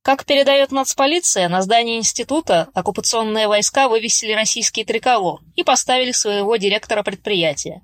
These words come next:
Большинство научных работников не согласились на сотрудничество с оккупационной администрацией. Полиция Украины открыла уголовное производство по статье "Нарушение законов и обычаев войны". Институт животноводства Аскания Нова с начала двадцатого века выводит новые породы сельскохозяйственных животных.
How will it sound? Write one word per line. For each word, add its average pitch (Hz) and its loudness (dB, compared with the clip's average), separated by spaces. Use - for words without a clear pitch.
Большинство 262 2
научных 269 0
работников 294 2
не 302 0
согласились 262 2
на 190 -4
сотрудничество 185 -4
с - -4
оккупационной 175 0
администрацией. 165 0
Полиция 269 2
Украины 240 0
открыла 233 0
уголовное 208 2
производство 226 0
по - -6
статье 220 -2
"Нарушение 208 0
законов 254 2
и 190 2
обычаев 185 0
войны". 175 -2
Институт 262 -2
животноводства 269 0
Аскания 247 0
Нова 285 4
с - -4
начала 254 0
двадцатого 254 0
века 240 -2
выводит 180 -2
новые 196 -2
породы 196 0
сельскохозяйственных 180 -4
животных. 165 -6